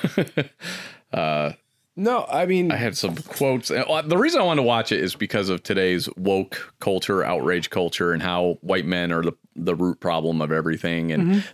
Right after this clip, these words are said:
Speaker 1: this whole movie is basically just about white dudes, but dealing with, I, I don't, I think people maybe focus
Speaker 2: We're
Speaker 1: on
Speaker 2: the middle children in history.
Speaker 1: We are the middle children of, I think I wrote,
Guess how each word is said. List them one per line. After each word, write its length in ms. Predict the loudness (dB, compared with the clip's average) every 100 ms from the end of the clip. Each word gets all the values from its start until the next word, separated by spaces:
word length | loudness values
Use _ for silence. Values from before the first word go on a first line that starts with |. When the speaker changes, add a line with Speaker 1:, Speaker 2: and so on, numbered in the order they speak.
| -2
Speaker 1:
this 160 | 0
whole 160 | 2 4
movie 600 | 4 4 4 2 2 -2 -8 -20 _
is 160 | -4 -2
basically 420 | 2 2 2 2
just 220 | 2 0
about 180 | 0 2
white 260 | 2 2 2
dudes, 480 | 2 2 0 -2 -12 _ _ _ -16 -2
but 180 | 0 2
dealing 360 | 4 4 4
with, 180 | 4 2
I, 280 | 0 -2 0
I 20 |
don't, 180 | 2 0 -2 -10 -8
I 60 | -2
think 180 | 0 2
people 220 | 0 2
maybe 240 | 2 2
focus 360 | 2 0 2 2
Speaker 2:
We're 60 | 4
Speaker 1:
on 80 | 4
Speaker 2:
the 40 |
middle 240 | 4 2 2
children 440 | 2 2 2 0
in 120 | 0
history. 460 | 0 -2 0 2 4
Speaker 1:
We 80 | 4
are 80 |
the 80 | 4
middle 240 | 4 4 2
children 320 | 2 2 0
of, 60 | 0
I 60 |
think 160 | -2 0
I 40 |
wrote, 280 | 2 2 0